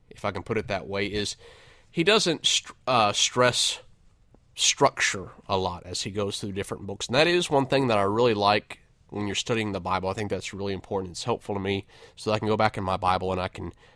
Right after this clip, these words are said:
I can give an outline of the book in structure format, or I can note, uh, watershed events or segue moments within the book. And he doesn't do a whole lot of that, but he is good at teaching the general message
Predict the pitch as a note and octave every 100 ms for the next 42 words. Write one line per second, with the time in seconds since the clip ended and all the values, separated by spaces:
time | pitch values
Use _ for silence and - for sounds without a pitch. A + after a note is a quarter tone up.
0 | _ - F#2+ F2+ F2+ A2 A2 G2 - G2
1 | - G2+ G2+ G2+ F2+ E2+ - G2 - D#2
2 | - G2+ - F#2+ - G#2 F#2+ F#2+ F#2+ F#2
3 | F#2+ - F#2+ F2 - - _ _ - F#2+
4 | G#2 G#2 - - - - _ _ _ _
5 | - - - - _ _ _ - G2 G#2+
6 | G#2+ - G#2+ G2 F2+ F#2+ F#2+ - F#2+ -
7 | G#2+ F#2+ F#2+ F#2+ - _ F#2+ G2 F#2 F#2
8 | - G2 G2+ F#2 E2+ F#2 G#2 - - -
9 | - _ _ _ _ - G#2+ G#2+ C3 D3+
10 | D#3+ C3+ G#2+ G2 A#2+ A2+ F#2+ - B2+ B2
11 | G#2 G2 F#2 F#2+ F2+ - G2 A2+ A#2+ C3+
12 | C#3+ B2 A2 G2+ - A#2 G#2+ A2 G#2+ F#2+
13 | F#2 G#2 G#2 G#2 G2+ F#2 - - F2+ F#2+